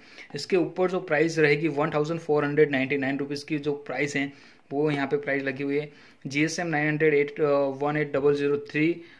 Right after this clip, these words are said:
अ, थर्टी टू एम बी plus थर्टी टू एम B, Rated five volt,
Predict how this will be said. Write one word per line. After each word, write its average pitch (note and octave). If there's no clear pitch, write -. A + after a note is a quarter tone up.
अ, C#3+
थर्टी C#3+
टू E3
एम D#3+
बी E3+
plus D#3+
थर्टी C#3+
टू D3+
एम C#3+
B, E3+
Rated F#3
five E3
volt, E3